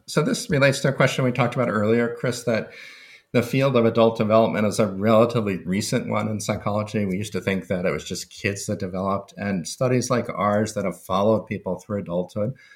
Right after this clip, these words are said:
we realize that people change. So one of the remarkable things that I think your listeners might be surprised, I was surprised when I read the research, if we look at how happy people are across the lifespan, it turns out as you get older from middle age until late life,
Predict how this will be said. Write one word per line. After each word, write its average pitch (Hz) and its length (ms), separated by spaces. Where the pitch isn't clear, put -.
we 120 80
realize 139 400
that 139 160
people 139 240
change. 117 580
So 110 140
one 120 180
of 120 100
the 117 80
remarkable 104 600
things 107 400
that 98 220
I 101 120
think 92 240
your 95 100
listeners 101 480
might 101 180
be 95 120
surprised, 101 560
I 98 140
was 101 180
surprised 92 420
when 92 80
I 90 60
read 90 160
the 90 80
research, 98 460
if - 100
we 131 80
look 156 220
at 139 160
how 110 200
happy 120 440
people 127 300
are 113 240
across 110 400
the 104 80
lifespan, 113 580
it - 60
turns 160 260
out 104 240
as 117 200
you 117 60
get 117 280
older 113 320
from 107 180
middle 117 300
age 113 320
until 98 400
late 107 260
life, 98 360